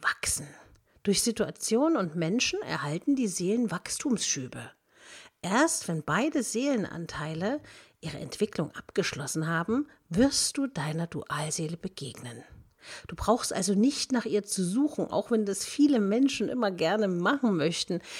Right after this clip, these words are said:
„Ich suche meine Dualseele.“ Es ist gar nicht nötig. Eure Begegnung ist vorbestimmt und findet zur richtigen Zeit am exakt richtigen Ort statt.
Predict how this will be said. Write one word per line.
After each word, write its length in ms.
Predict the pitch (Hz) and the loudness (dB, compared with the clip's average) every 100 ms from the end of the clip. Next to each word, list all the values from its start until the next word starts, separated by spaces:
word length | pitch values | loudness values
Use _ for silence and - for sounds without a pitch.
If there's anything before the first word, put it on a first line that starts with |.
| - | -8
„Ich 160 | - - | -2 0
suche 340 | 240 262 - | 0 0 2
meine 220 | 185 180 | 0 0
Dualseele.“ 920 | 175 175 180 190 220 180 151 160 185 190 - _ | -2 -4 -4 -2 -2 -2 -4 -2 -2 -4 -12 _
Es 100 | - | -12
ist 120 | - | -8
gar 140 | 139 147 | -6 -6
nicht 180 | - | -2
nötig. 520 | 208 294 165 160 - - _ - - | -2 -2 -4 -8 -12 -18 _ -20 -10
Eure 240 | 190 180 175 | -4 -4 -2
Begegnung 680 | 175 - 226 311 - 196 208 | -4 0 2 2 0 -2 -2
ist 220 | 165 - | -2 -4
vorbestimmt 1120 | - 233 254 254 180 - - 143 165 247 339 - _ - | -4 2 4 4 2 0 -2 -6 -2 0 -2 -8 _ -4
und 160 | 185 | -4
findet 460 | - 254 320 320 - | 0 4 4 2 -2
zur 280 | 175 139 226 | -4 -4 -4
richtigen 520 | 254 - 277 294 269 | -4 -6 -8 -8 -6
Zeit 460 | - 170 175 - - - - _ | -4 -2 -4 -6 -16 -20 -20 _
am 180 | - 147 | -6 -6
exakt 720 | - - - - 220 - - | -8 -8 -4 -4 -4 -10 -6
richtigen 460 | - - - 226 - | -6 -4 -6 -6 -6
Ort 280 | - 175 - | -8 -8 -8
statt. 500 | - - - - | -6 -6 -6 -10